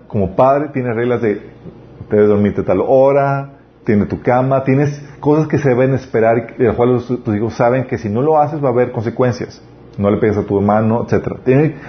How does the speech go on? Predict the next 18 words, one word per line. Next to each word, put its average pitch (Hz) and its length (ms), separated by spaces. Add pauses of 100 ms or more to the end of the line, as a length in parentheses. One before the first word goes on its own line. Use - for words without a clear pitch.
(220)
que 143 180
tener 139 380
ciertas, 143 680 (520)
eh, 117 180
reglas 127 260
que 139 80
producen 127 300
la 127 60
armonía, 110 340
que 117 80
permiten 113 520 (220)
la 107 120
buena 120 300
convivencia 120 460
dentro 113 220
de 113 60
la 113 60
familia. 120 320